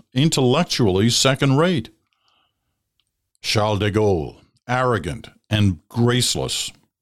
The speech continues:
and Adlai Stevenson, a pious liberal." <laughs>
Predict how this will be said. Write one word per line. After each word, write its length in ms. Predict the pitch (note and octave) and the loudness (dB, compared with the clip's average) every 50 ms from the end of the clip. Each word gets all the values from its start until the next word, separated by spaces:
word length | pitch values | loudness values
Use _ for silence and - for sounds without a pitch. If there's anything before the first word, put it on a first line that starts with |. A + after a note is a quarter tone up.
| _ _ _ _ _ _ _ _ _ _ _ _ _ _ _ _ _ _ _ - - - _ _ _ _ _ _ - | _ _ _ _ _ _ _ _ _ _ _ _ _ _ _ _ _ _ _ -20 -20 -20 _ _ _ _ _ _ -6
and 160 | A2 G#2 A2+ | -4 -2 0
Adlai 400 | A#2+ C3 D3+ D3 D3+ D3+ D#3+ E3 | 0 0 -2 -2 0 0 2 2
Stevenson, 720 | D#3 - - D#3+ D#3 A#2 F#2+ F2+ E2 - - F#2+ D#2+ D2+ C#2 - _ _ _ _ _ _ _ _ _ _ _ _ - - - | 0 0 0 2 2 2 2 2 0 0 0 0 -2 -2 -4 -8 _ _ _ _ _ _ _ _ _ _ _ _ -18 -8 -4
a 120 | - F#2+ - | -2 -2 -2
pious 760 | - - - - G#2+ A2 A#2 A2+ A2+ G#2+ - - - - - - - | -4 -8 -8 -4 -2 0 0 0 0 0 -2 -2 -4 -4 -8 -12 -18
liberal." 640 | - - E2+ E2+ F#2+ G2 E2 D2 D#2 B1+ A#1 - - - - - _ _ _ _ - - - _ _ - - _ _ _ _ _ _ _ _ _ _ _ _ _ _ _ _ _ _ _ _ _ _ _ _ _ _ _ _ _ _ _ _ _ _ _ _ _ _ _ _ _ _ _ _ _ _ _ _ _ _ _ _ _ _ - - _ _ _ _ - - - - - | -18 -14 -8 -4 -2 -2 0 0 -2 -2 -4 -6 -12 -18 -20 -20 _ _ _ _ -20 -20 -20 _ _ -20 -20 _ _ _ _ _ _ _ _ _ _ _ _ _ _ _ _ _ _ _ _ _ _ _ _ _ _ _ _ _ _ _ _ _ _ _ _ _ _ _ _ _ _ _ _ _ _ _ _ _ _ _ _ _ _ -20 -20 _ _ _ _ -14 -12 -6 0 0
<laughs> 80 | A#2+ | 0